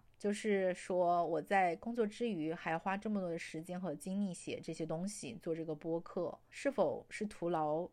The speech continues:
又无用的呢？而且一个非常残酷又显而易见的事实是，流量已经被自媒体圈的上层阶级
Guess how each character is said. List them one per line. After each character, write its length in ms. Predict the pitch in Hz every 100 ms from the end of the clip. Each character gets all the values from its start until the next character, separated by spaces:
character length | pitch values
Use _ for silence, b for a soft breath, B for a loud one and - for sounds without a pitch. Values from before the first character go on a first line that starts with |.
| _
又 140 | 196 180
无 160 | 160
用 220 | 180 262 262
的 80 |
呢？ 200 | 156 156 - -
而 140 | 190
且 340 | 208 - 190 170
一 120 | 170
个 100 | 208
非 140 | 269
常 180 | 262 254
残 320 | - 143 143
酷 220 | - 269
又 100 | 254
显 180 | 233 160
而 100 | 120
易 140 | 170 214
见 220 | 233 269
的 100 | 180
事 160 | -
实 220 | 175 - 160
是， 320 | - 175 165 b
流 220 | - 165 185
量 200 | 240 202
已 80 | 151
经 200 | 165 170
被 140 | 175
自 180 | 180 202
媒 180 | 180 165
体 220 | - 143
圈 340 | - - 196
的 220 | 196 147
上 340 | - - 311 202
层 240 | - 135
阶 220 | 127 147
级 320 | 147 - 120